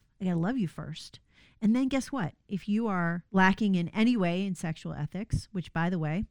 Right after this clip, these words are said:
I'm just gonna say, this is my opinion, we wrongly prioritize, um, homosexuality, but the Bible is way more vocal about adultery.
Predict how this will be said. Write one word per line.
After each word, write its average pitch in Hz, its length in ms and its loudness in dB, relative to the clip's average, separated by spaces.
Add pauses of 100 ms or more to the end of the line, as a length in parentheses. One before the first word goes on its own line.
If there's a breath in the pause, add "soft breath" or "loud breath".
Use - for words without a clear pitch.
(140)
I'm 214 100 -6
just 185 220 -2
gonna 165 160 0
say, 147 420 -6
this 156 160 -8
is 170 80 -6
my 180 120 -2
opinion, 208 460 -4
we 160 120 -4
wrongly 180 360 0
prioritize, 160 1080 -6
um, 151 340 -4
homosexuality, 165 880 -4
but 160 160 -2
the 160 60 -2
Bible 170 480 -4
is 147 460 -6 (120)
way 180 240 0
more 175 180 2
vocal 143 360 -6
about 156 240 -4
adultery. 156 500 -8